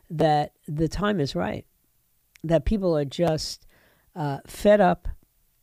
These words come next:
There are no contenders for this nomination,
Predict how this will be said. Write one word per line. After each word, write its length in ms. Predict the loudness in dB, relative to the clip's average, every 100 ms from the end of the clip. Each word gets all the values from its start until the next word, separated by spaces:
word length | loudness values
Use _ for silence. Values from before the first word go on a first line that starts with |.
| -10
There 260 | 2 4
are 80 | 4
no 220 | 4 4
contenders 800 | 4 0 0 0 0 -2 -2 -8 -18 -20
for 260 | 2 4
this 480 | 6 4 0 -8 -16 -20 _ _ _ _
nomination, 760 | 2 4 4 2 0 -2 -6 -8